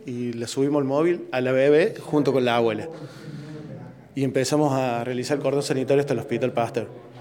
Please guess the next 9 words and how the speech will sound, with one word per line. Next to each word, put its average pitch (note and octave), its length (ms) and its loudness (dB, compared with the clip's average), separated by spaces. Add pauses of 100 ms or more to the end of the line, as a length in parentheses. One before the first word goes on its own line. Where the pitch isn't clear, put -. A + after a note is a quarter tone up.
(320)
Ahí B2 100 -4
mi C3 120 -2
compañero C3 380 0
le C3+ 80 2
iba C3 120 4
haciendo B2+ 240 -2
trabajo B2 340 0
de B2 120 0
reanimación, B2+ 880 0